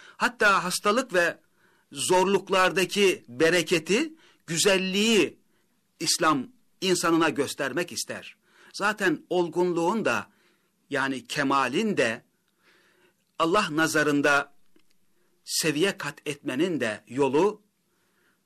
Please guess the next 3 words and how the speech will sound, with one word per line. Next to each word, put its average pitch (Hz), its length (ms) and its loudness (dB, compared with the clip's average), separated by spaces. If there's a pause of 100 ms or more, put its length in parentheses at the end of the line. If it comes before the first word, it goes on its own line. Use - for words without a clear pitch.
(1080)
hayatı 170 640 0 (1000)
anlamlı 165 480 0
kılacak, 131 680 -2